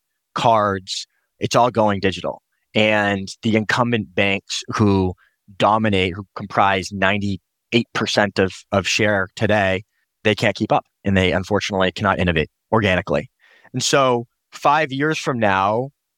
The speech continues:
fintech will dominate corporate banking. We might not know what it's going to look like exactly, but at Arc, we're taking proactive steps to create a future that aligns with our mission. And we're doing it in a way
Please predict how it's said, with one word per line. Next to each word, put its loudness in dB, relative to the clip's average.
fintech 0
will 0
dominate 0
corporate 0
banking. -2
We 2
might 0
not 0
know 0
what 2
it's -2
going 0
to 0
look -2
like 0
exactly, 0
but 0
at -2
Arc, 2
we're -4
taking -2
proactive 0
steps 0
to -8
create 2
a 0
future -2
that 4
aligns 0
with 0
our 4
mission. 0
And 0
we're 0
doing 2
it 0
in 0
a 0
way 0